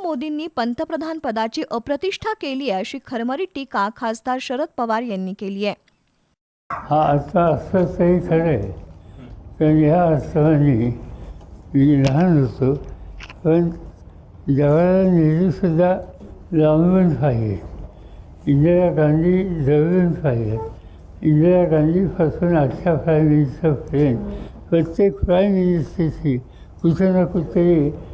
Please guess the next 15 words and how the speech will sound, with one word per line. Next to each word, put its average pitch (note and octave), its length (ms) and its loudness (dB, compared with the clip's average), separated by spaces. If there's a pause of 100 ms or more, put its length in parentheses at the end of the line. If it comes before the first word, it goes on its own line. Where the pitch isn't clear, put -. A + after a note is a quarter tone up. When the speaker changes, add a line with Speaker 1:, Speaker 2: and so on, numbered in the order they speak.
(240)
Speaker 2:
संबंध E3 440 2
आला, D3+ 300 4
भेटायची D3+ 680 0
संधी D3+ 440 2
आली, C3 280 2 (460)
बोलायची D3+ 540 2
संधी C3 280 0
मिळाली, A2+ 480 0 (1120)
त्यांची D#3+ 360 2
भाषणं C#3+ 440 0
ऐकायची E3 640 0
संधी B2+ 320 0
मिळाली. A2+ 420 0 (800)
पण C#3+ 440 2 (800)
प्रधानमंत्री F#3 1200 2